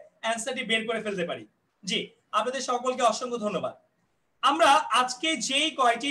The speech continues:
ম্যাথ দেখলাম এই পর্যন্ত, শুরু থেকে নিয়ে এই পর্যন্ত আমরা যতগুলো ম্যাথ দেখেছি সবগুলো ম্যাথই আমরা খুব সুন্দর মতো বাসায় নিজেরা practice করব এবং আপনাদের সকলের কাছে আমার request থাকবে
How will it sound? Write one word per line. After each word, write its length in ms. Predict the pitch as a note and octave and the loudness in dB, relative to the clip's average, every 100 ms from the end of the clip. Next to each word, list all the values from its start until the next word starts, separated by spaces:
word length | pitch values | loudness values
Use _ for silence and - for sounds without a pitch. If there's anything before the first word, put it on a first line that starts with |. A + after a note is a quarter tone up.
| A#3 | 2
ম্যাথ 180 | G#3 G#3+ G#3+ | 2 0 -2
দেখলাম 360 | G3 F3 F#3 C#4 - _ B3 | -4 0 0 0 -6 _ 0
এই 80 | D#4 - | 0 -2
পর্যন্ত, 400 | G#3+ F3+ D#3 B2+ - _ _ - | -4 -2 -8 -8 -18 _ _ -12
শুরু 160 | B3 C4 | -10 -8
থেকে 160 | C4+ C4+ | -8 -4
নিয়ে 180 | B3+ C4+ D#4+ - _ _ A#3+ | 0 2 0 -2 _ _ 0
এই 80 | C4 C4 | 0 0
পর্যন্ত 280 | C4+ C#4+ D4+ C#4+ | -4 -2 2 2
আমরা 140 | A#3+ G3 | 2 2
যতগুলো 380 | G3+ B3 B3+ C#4+ A3 | 0 0 -4 -4 -2
ম্যাথ 160 | G3 F3 | -2 -2
দেখেছি 340 | F3 A3+ A#3 D4+ - - _ _ - C4+ | -4 -4 -4 -2 -4 -8 _ _ -8 4
সবগুলো 460 | C4+ C4+ - D#4+ D#4+ G#3 | 4 4 0 0 0 0
ম্যাথই 380 | F#3+ F#3+ C#4 D#4+ A3+ | -2 -2 -2 -2 -2
আমরা 160 | F3+ G3+ A#3+ | 0 -2 -2
খুব 120 | B3 - | -12 -8
সুন্দর 300 | C#4+ C#4 D4+ C4+ | -8 2 4 4
মতো 200 | G#3+ - D4+ - - - _ G3 | 0 2 2 2 -8 -20 _ 0
বাসায় 340 | G#3 C#4 D4 A#4+ - E3+ | 0 -2 -4 -6 -10 -6
নিজেরা 320 | A#3+ C#4 C4+ - - | -4 0 0 -2 -2
practice 360 | G#3 F#3 G#3 F#3+ - | -4 -4 -4 -12 -10
করব 180 | D3 B2 - _ _ _ - | -10 -10 -18 _ _ _ -6
এবং 180 | G#3 C#4 - - _ - | 2 2 0 -8 _ -6
আপনাদের 240 | G#3 C#4+ C#4 A#3+ | -6 -6 -2 -2
সকলের 340 | A3 C4 C#4+ D4+ | 0 -2 0 0
কাছে 160 | D4+ D#4 | 0 0
আমার 140 | C4 B3+ G3+ | 0 -2 -4
request 380 | F#3+ A#3 C4+ - | -2 0 0 -2
থাকবে 280 | C4+ A3+ C#4 | -6 0 4